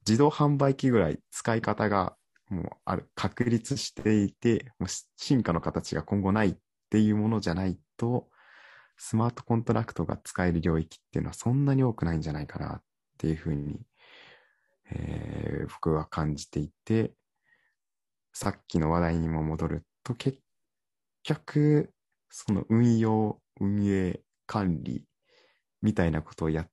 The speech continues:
ていく主体っていうのは、やっぱり必要なんじゃないかなっ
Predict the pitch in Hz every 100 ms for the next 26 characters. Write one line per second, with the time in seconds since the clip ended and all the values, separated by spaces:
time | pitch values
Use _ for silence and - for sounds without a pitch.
0 | - 90 - - - 104 107 _ _ _
1 | - 117 107 85 95 98 - - _ _
2 | _ _ _ _ _ _ 95 98 - _
3 | _ 113 95 85 - - 90 85 87 78
4 | 78 76 73 76 76 76